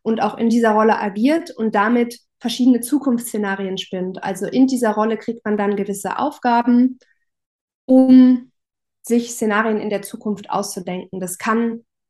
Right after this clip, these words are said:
nur ein Gerücht sein, was in der Zukunft auf dem Mond grassiert. Es kann aber auch für eine Organisation ein Zukunftsszenario sein.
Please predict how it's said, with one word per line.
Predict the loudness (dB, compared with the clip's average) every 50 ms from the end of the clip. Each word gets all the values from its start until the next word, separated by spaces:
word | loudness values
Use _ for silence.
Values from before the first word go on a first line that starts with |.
| _ -4 0
nur | 4 6 6 6 6 4 2 -2 -2
ein | -2 0 0 0 0 -2 -2 -4 -8 _ _ _ 0
Gerücht | 2 4 4 2 0 -2 -8 -4
sein, | -2 -2 0 0 0 -2
was | -4 -6 -6
in | -8 -8
der | -8 -8
Zukunft | -6 -8 -8 -4 -4 -6 -6 -6 -10
auf | -12 -6
dem | -4 -2 0
Mond | 2 4 4 4 4 4 0 -8 _ _ _ _ _ _ _ _ _ _
grassiert. | -4 -4 -4 -4 -4 -6 -4 -2 -2 -2 -2 -4 -6 -12 _ _ _ _ _ _ -18
Es | -14 -6
kann | -2 0 0 0
aber | 0 0 -2 -2 -2 0 0
auch | 2 2 0 0 -4
für | -8 -8 -6 -4
eine | -2 -2 -4 -4 -4
Organisation | -4 -4 -2 0 0 0 0 -2 -6 -6 -8 -8 -2 0 2 4 4 4 4 4 2 2 0 -4 -8 _ _ _ _ _ _ _ _ -14
ein | -12 -10 -8 -8 -6 -4 -4 -4 -4 -4 -6 -10 -14 _ _ _ _
Zukunftsszenario | -8 -8 -6 -4 -2 -4 -4 -4 -6 -12 -4 -2 0 0 0 -2 -2 -4 -6 -6
sein. | -8 -8 -8 -8 -12 -14 -16